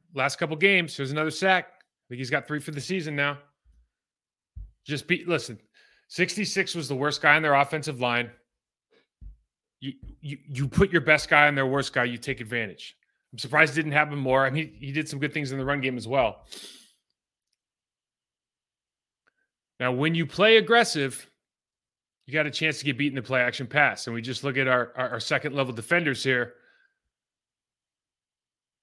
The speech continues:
And we're up. Everyone's up. Quay's really the only one that figures it out. McDuffie and Rudy Ford are out of position. Make Michael Mayer, the, uh, first-year tight end out of Notre Dame.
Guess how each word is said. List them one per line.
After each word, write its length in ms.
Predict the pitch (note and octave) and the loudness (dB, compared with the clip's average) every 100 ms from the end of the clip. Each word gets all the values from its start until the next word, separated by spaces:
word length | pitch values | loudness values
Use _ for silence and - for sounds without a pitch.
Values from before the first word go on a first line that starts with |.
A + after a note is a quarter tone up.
| _ _ _ _ _ _ - | _ _ _ _ _ _ -12
And 180 | A2 | -10
we're 80 | G#2 - | -12 -6
up. 320 | D3+ C3 - _ - | -2 -2 -4 _ -2
Everyone's 480 | D3 D#3+ D#3 D3+ C3 | 2 2 2 0 2
up. 260 | D3+ - - | 0 0 0
Quay's 300 | F3 A3+ C#3 | 4 4 4
really 220 | F3 D#3 | 4 4
the 80 | D#3 | 4
only 120 | D#3 | 2
one 140 | C#3+ | -2
that 60 | B2 | -2
figures 320 | E3+ C#3 A2+ | 0 0 0
it 80 | C3 | 0
out. 220 | A2+ - _ _ | 0 -2 _ _
McDuffie 340 | C3 F3+ F3+ D#3+ | 0 2 2 0
and 100 | D3+ | 2
Rudy 160 | D3 | 2
Ford 340 | C3+ D#3 D#3 C#3 | 0 0 2 2
are 120 | B2 | 2
out 160 | C3 C3+ | 2 2
of 80 | |
position. 480 | - A#2 F3+ - D3+ | -4 -4 -2 -2 -2
Make 280 | C#3 C3+ - | -2 -4 -4
Michael 260 | C3 C3 C3+ | 0 0 0
Mayer, 280 | D3 D3+ | 2 2
the, 280 | C3 A#2+ B2 | 2 0 -2
uh, 140 | A2+ A2 _ _ _ | -2 -6 _ _ _
first-year 260 | E3 D3 D#3 | -6 -4 -4
tight 220 | D3+ D3 | 2 4
end 120 | D#3 | 4
out 120 | D3 | 2
of 40 | B2+ | 0
Notre 280 | C3+ C3+ B2 | -2 -2 0
Dame. 320 | D3 D3+ | 2 0